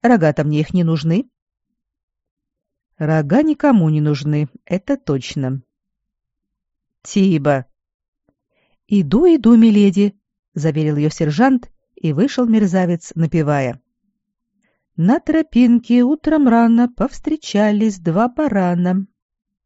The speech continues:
Песенку эту Ло помнила с детства, только не знала, что на родине сержанта Мери ее тоже поют.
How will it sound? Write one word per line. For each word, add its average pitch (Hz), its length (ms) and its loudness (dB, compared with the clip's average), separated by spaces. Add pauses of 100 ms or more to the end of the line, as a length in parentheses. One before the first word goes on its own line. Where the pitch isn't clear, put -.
(520)
Песенку 233 440 -2
эту 214 220 0
Ло 202 160 0
помнила 180 440 0
с 156 80 -4
детства, 143 520 -4 (500)
только 170 260 -2
не 165 120 0
знала, 160 440 -2
что - 180 -10
на 151 140 -2
родине 156 320 -2
сержанта 156 540 -4
Мери 170 240 0
ее 156 200 -2
тоже 147 320 -2
поют. 131 440 -6